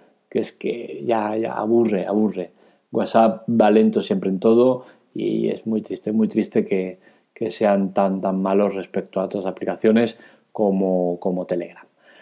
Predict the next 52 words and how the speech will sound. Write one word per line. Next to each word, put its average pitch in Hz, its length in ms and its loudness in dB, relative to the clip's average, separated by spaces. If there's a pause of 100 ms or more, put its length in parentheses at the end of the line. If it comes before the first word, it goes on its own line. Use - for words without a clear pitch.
(440)
Eh, 117 560 2
otra 185 200 6
noticia 185 240 6
interesante 165 480 4
es 110 80 4
la 113 100 8
de 110 140 6
Apple. 113 400 6
Deja 135 240 4
de 110 80 4
firmar 113 480 4
ios 110 540 4
trece 117 340 2
punto 110 320 2
dos 110 200 4
punto 110 340 2
dos, 180 340 6 (280)
es 117 160 4
decir, 120 380 4
que 101 120 2
todos 107 360 2
los 104 200 -4
que, 95 540 0 (440)
los 110 280 -2
que 90 500 -2
actualicen 98 520 0
a 101 80 4
partir 104 220 2
de 107 40 6
ahora 113 200 4
tendrá 98 260 0
que 95 80 0
ser 95 160 0
ya 113 140 4
la 98 300 2
trece 107 300 2
punto 110 380 0
dos 104 160 2
punto 110 260 2
tres. 202 360 2 (280)
Y 226 80 4
eso 214 120 6
está 185 160 4
muy 117 160 4
bien 147 240 6
porque 98 880 2
lo 107 140 4
que 98 60 0
están 117 180 0
haciendo 113 240 2
es 113 80 -4
acorralar 113 680 2